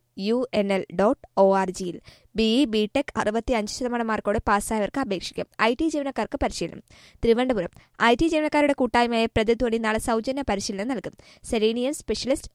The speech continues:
ബിനു ലക്ഷ്മി ജെ ആർ നേതൃത്വം നൽകും. രാവിലെ പതിനൊന്ന് മുതൽ പ്രതിധ്വനി Facebook പേജ് വഴി പങ്കെടുക്കാം. ഫോൺ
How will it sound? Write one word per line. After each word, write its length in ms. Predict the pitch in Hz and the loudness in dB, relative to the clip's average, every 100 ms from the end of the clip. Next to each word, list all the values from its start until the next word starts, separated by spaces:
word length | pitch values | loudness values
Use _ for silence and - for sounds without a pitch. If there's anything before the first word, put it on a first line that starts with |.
| 185 | 2
ബിനു 280 | 214 220 269 | 2 4 2
ലക്ഷ്മി 420 | 214 - - 262 339 | 2 0 -4 -6 -6
ജെ 160 | - 214 202 | -4 0 0
ആർ 140 | 269 | 0
നേതൃത്വം 400 | 247 226 220 247 | -2 -2 -2 -4
നൽകും. 260 | 330 208 - - - - | -6 -4 -8 -14 -20 -2
രാവിലെ 320 | 220 226 233 302 | 4 6 6 4
പതിനൊന്ന് 400 | 220 208 240 269 | 4 2 -4 -2
മുതൽ 200 | 240 277 | -2 0
പ്രതിധ്വനി 460 | 233 214 240 254 | 0 0 -2 -2
Facebook 440 | - 202 214 - - | 0 0 -2 -8 -4
പേജ് 240 | 240 226 | -2 0
വഴി 120 | 214 | 0
പങ്കെടുക്കാം. 440 | 254 233 180 - - _ _ _ _ _ _ _ _ _ _ _ _ _ _ _ _ _ _ _ _ - _ _ _ | 0 -4 -6 -10 -14 _ _ _ _ _ _ _ _ _ _ _ _ _ _ _ _ _ _ _ _ -20 _ _ _
ഫോൺ 240 | - 240 | 2 2